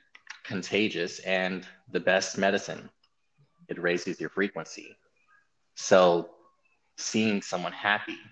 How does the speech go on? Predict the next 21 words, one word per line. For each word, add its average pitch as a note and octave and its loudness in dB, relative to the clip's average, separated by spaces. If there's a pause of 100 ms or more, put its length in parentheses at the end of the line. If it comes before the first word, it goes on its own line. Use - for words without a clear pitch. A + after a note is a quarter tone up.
(140)
seeing G2 -2
someone F2+ -4
in F2 -8
love F2 2
with F2 -6
themselves F2+ 0
and E2+ -8
their E2+ 0
environment F2 0
is F2 -8 (1000)
contagious. - -4 (500)
It's, - -12 (160)
it E2+ -2 (400)
brings G2+ 2
about F2 4
questions - -4 (260)
and E2 -4 (2500)
exploration. F#2 4 (1800)
And E2+ -2
I F2 2
am F2+ -4